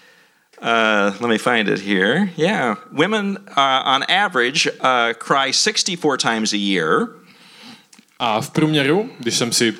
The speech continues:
Speaker 2: o tom zjišťoval trošičku více, tak jsem zjistil, že ženy, eh, pláčou až šedesát čtyřikrát za rok.
Speaker 1: And men only seventeen times a year.
Speaker 2: A muži pouze sedmnáctkrát za rok.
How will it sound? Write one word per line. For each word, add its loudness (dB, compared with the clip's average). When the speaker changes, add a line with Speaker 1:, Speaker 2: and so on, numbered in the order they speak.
Speaker 2:
o 0
tom -2
zjišťoval 2
trošičku -4
více, 0
tak -2
jsem -2
zjistil, 2
že 2
ženy, 0
eh, -10
pláčou 0
až -2
šedesát -2
čtyřikrát -2
za -4
rok. -4
Speaker 1:
And -2
men 0
only 0
seventeen -2
times -4
a -2
year. -6
Speaker 2:
A -8
muži 0
pouze 0
sedmnáctkrát -2
za -6
rok. -16